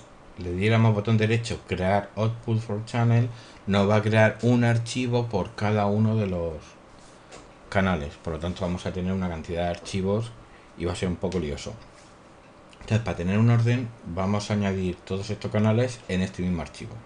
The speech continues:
Por lo tanto, le damos Add Channel to Select Output. Ahora podemos ver cómo en este archivo, que podemos renombrar,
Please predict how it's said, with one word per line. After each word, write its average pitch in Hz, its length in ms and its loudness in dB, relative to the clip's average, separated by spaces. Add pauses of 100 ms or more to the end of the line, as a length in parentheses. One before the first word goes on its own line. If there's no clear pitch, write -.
(1400)
Por 82 100 -8
lo 82 60 -10
tanto, 90 220 -4
le 92 80 -2
damos 104 380 -2 (100)
Add 95 200 -4
Channel 113 420 0
to 117 100 -6
Select 87 480 -8
Output. 73 320 -12 (2250)
Ahora 82 200 -6
podemos 92 340 -2
ver 117 260 0 (800)
cómo 92 300 -8 (140)
en 73 160 -12
este - 240 -14
archivo, 117 480 -6 (200)
que - 60 -14
podemos 85 320 -6
renombrar, 95 520 -2